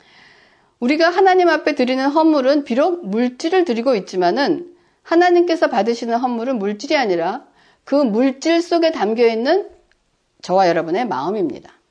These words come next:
그래서 하나님은 즐겨내는 자를 사랑한다라고 말씀하신 거예요. 오늘 제가 설교 제목을 나의 삶으로 드린 감사 예물이라고 했는데 나의 삶이 결국은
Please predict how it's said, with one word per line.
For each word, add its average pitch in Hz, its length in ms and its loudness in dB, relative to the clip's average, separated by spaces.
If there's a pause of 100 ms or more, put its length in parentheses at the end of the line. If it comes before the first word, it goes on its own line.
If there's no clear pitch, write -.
(720)
그래서 262 280 2
하나님은 302 560 0
즐겨내는 220 800 0
자를 226 420 -2 (140)
사랑한다라고 196 1040 -4
말씀하신 233 520 -6
거예요. - 320 -18 (1700)
오늘 285 200 2
제가 285 220 2
설교 302 300 2
제목을 240 720 2
나의 220 320 2
삶으로 240 440 0
드린 240 260 -4
감사 208 480 -2
예물이라고 208 600 0
했는데 226 440 0
나의 202 340 2
삶이 302 720 -2
결국은 226 500 -4